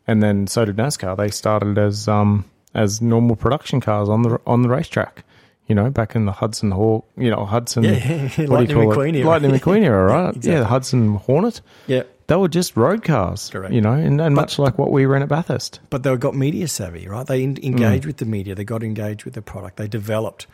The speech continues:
Speaker 1: Yep.
Speaker 2: Whereas Indianapolis was sort of doing the same thing, but I guess nascar was running a series, whereas Indianapolis was only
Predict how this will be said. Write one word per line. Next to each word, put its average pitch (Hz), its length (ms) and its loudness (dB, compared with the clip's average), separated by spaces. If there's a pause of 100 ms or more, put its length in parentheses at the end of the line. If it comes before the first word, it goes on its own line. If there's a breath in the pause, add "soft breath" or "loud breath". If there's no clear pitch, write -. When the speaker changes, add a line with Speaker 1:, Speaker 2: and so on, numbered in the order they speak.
(140 soft breath)
Speaker 1:
Yep. 104 200 2
Speaker 2:
Whereas 127 400 -2
Indianapolis 139 680 -2
was 113 120 -10
sort 117 180 -8
of 110 180 -12
doing 127 240 -4
the 113 80 -10
same 226 400 -6
thing, 123 260 -4
but 127 160 -2 (420 loud breath)
I 160 60 -4
guess 202 180 -2
nascar 156 560 0
was 120 180 -2
running 120 380 0
a 117 80 -12
series, 131 840 -2
whereas 123 220 -4
Indianapolis 127 600 -4
was 107 120 -10
only 104 400 -8